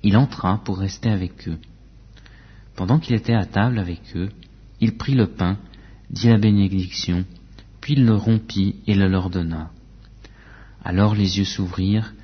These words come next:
et ils le reconnurent, mais il disparut de devant eux. Et ils se dirent l'un à l'autre, « Notre cœur ne brûlait-il pas au-dedans de nous lorsqu'il nous parlait en chemin et nous expliquait les Écritures ? » Ils se levèrent à l'heure même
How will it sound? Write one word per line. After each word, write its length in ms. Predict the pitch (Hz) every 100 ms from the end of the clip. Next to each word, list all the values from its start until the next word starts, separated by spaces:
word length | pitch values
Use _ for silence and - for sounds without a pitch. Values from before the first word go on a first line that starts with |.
| - -
et 100 | 107
ils 100 | 101
le 100 | 95
reconnurent, 800 | 92 98 - 90 85 82 82 - - - - - - -
mais 120 | 101
il 200 | 92 98
disparut 600 | 98 117 - 107 95 101
de 100 | 98
devant 360 | 90 90 90 87 -
eux. 140 | 85 80 - - - - - - - - - 98
Et 60 |
ils 80 | 95
se 160 | - 95
dirent 300 | 95 101 98
l'un 160 | 92
à 100 | 90
l'autre, « 440 | 85 82 82 - - - - - - - - - -
Notre 240 | 98 - 98
cœur 360 | - 139 156
ne 100 | 123
brûlait-il 500 | 101 110 113 113 107
pas 200 | - 160
au-dedans 340 | 151 113 110 113
de 120 | 107
nous 220 | 123 196 196 - - -
lorsqu'il 360 | 117 117 - 120
nous 100 | 117
parlait 360 | 117 113 120 143
en 80 |
chemin 400 | 120 - 104 123
et 80 | 151
nous 220 | 120 101
expliquait 440 | 107 - 104 - 135
les 180 | 123 107
Écritures ? » 580 | - 104 - 139 175 160 - - - - - - - - - - - -
Ils 60 |
se 120 | -
levèrent 460 | 101 110 117 120 120
à 60 | 95
l'heure 200 | 92 85
même 400 | 87 107 127